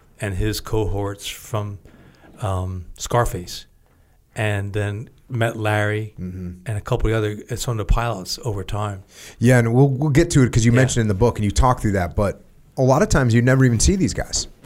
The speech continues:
Speaker 1: Never.
Speaker 2: I mean, they're stationed in a different place. They're up in the air. You're on the ground, and you never,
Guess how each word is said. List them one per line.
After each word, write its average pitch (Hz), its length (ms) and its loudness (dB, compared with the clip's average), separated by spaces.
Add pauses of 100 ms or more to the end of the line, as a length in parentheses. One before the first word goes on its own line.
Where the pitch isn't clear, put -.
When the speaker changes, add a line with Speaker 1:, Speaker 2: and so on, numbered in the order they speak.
(100)
Speaker 1:
Never. 180 300 -4
Speaker 2:
I 101 80 0
mean, 131 160 6
they're 165 380 6
stationed 151 340 2
in 147 60 2
a - 20 0
different 139 220 2
place. 143 200 4
They're 127 160 4
up 131 120 2
in 127 60 2
the 123 80 2
air. 139 100 4
You're 127 160 6
on 131 80 2
the 117 60 0
ground, 127 340 2
and 90 240 -4 (180)
you 101 140 2
never, 135 280 2